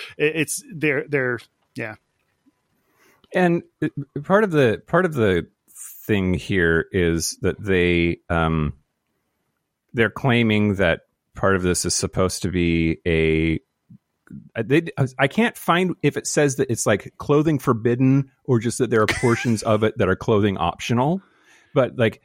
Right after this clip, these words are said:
Speaker 2: the, the real concern is that everybody's gonna be naked and you, oh my God, you might see a vagina. And
Speaker 1: Yeah.
Speaker 2: it just, uh, there's so much of that that doesn't line up, right? Like, like, is, is, is that,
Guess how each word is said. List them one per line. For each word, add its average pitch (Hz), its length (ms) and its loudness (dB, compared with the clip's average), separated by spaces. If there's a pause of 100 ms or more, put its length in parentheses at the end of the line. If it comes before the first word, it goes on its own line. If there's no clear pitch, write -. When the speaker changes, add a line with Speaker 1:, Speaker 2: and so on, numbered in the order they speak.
(180)
Speaker 2:
the, 127 360 0
the 117 140 2
real 123 280 4
concern 123 500 0
is 107 200 0
that 110 160 0
everybody's 101 360 0
gonna 107 180 0
be 101 100 2
naked 104 340 0
and 92 120 0
you, 87 180 -2
oh 107 100 0
my 101 140 2
God, 92 220 0
you 95 100 -2
might 90 180 0
see - 200 -2
a 82 40 0
vagina. 110 640 0
And 101 320 0
Speaker 1:
Yeah. 117 120 -2 (260)
Speaker 2:
it 131 260 -4
just, 143 480 -2
uh, 131 60 0 (420)
there's 156 240 2
so 240 140 2
much 254 160 2
of 220 60 -4
that 190 140 2
that 131 100 -6
doesn't 131 260 0
line 92 240 2
up, - 160 -2 (100)
right? 87 260 0 (120)
Like, 85 260 0 (380)
like, 92 300 -2 (840)
is, 131 340 -2
is, 113 300 0
is 123 220 -2
that, 160 180 2